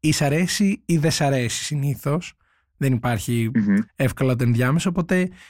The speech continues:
Speaker 1: χαίρομαι σαν οικοδεσπότης αυτού του podcast που έχετε,
Speaker 2: <laughs>
Speaker 1: <laughs> τα έχετε βρει και σε αυτό το τομέα. Θέλω να σε ευχαριστήσω πάρα πολύ. Έχω να ρωτήσω, νομίζω, για άλλα πέντε επεισόδια πράγματα,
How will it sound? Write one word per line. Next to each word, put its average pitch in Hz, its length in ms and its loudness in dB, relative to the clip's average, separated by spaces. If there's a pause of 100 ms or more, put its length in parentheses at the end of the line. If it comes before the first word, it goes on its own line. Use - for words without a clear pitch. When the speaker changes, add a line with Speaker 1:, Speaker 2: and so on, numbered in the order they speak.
Speaker 1:
χαίρομαι 156 720 2
σαν 143 340 0
οικοδεσπότης 147 680 0
αυτού - 200 -4
του - 100 -20 (100)
podcast 131 380 -4
που 135 260 2 (380)
έχετε, 151 720 2
Speaker 2:
<laughs> - 320 -12
Speaker 1:
<laughs> - 220 0
τα 180 100 4
έχετε 165 240 4
βρει 160 220 2
και 190 260 2
σε - 160 0
αυτό 143 260 -2
το 139 120 0
τομέα. 127 600 2 (540)
Θέλω 175 200 4
να 202 60 4
σε 190 100 0
ευχαριστήσω 175 440 0
πάρα 165 360 2
πολύ. 131 440 0
Έχω 151 200 0
να 175 120 4
ρωτήσω, 170 640 2
νομίζω, 156 340 4
για 156 180 2
άλλα 165 160 0
πέντε 160 280 -2
επεισόδια 151 460 0
πράγματα, 120 640 0